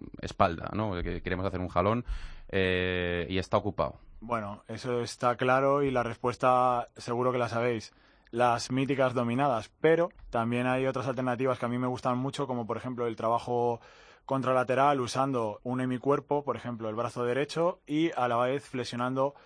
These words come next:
Speaker 2: la pierna contraria. Estoy
Speaker 1: Ujú.
Speaker 2: trabajando toda la espalda, la cadena cruzada,
Speaker 1: La cadena cruzada.
Speaker 2: y también las piernas.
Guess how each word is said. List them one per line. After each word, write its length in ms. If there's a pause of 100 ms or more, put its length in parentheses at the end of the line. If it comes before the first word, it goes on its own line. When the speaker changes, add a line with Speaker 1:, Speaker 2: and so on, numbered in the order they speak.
(220)
Speaker 2:
la 180
pierna 240
contraria. 580 (240)
Estoy 220
Speaker 1:
Ujú. 40
Speaker 2:
trabajando 440
toda 220
la 100
espalda, 640
la 120
cadena 300
cruzada, 320
Speaker 1:
La 100
cadena 200
cruzada. 360
Speaker 2:
y 180
también 520 (220)
las 180
piernas. 480